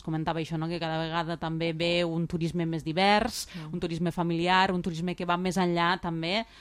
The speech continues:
Speaker 1: del sol i platja, i suposo que aquest distintiu, retornant a, a, a l'inici d'aquesta conversa, aquests distintius de qualitat de platges verges, doncs, ens fan anar un pas endavant en aquesta direcció.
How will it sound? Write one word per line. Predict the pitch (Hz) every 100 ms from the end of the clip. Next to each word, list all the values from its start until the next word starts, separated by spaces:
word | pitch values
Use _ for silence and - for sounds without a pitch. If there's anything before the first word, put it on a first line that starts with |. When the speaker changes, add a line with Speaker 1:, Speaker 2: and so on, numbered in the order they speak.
| -
Speaker 1:
del | 170 170 160 160 151
sol | - 170
i | 165
platja, | 156 160 160 190 190
i | 185 170
suposo | - 165 165 170
que | 165 175 170
aquest | 160 165 175
distintiu, | 156 165 175 165 180 180
retornant | 180 175 160 170
a, | 170 160 -
a, | 165 156 151 -
a | 180
l'inici | 175 180 196
d'aquesta | 170 170 175 - 180 175
conversa, | 170 160 165 175
aquests | 175 156
distintius | 180 - 185 170 180
de | 175
qualitat | 170 160 160 170 - - - - -
de | 180 180 185
platges | - 185 190 160
verges, | 156 170 196 190
doncs, | 185 175 175
ens | 180 170
fan | - 175
anar | 175 170 170 175 - - -
un | 196
pas | 202 190
endavant | 196 180 175 180
en | 180
aquesta | 170 160 160
direcció. | 151 156 - 175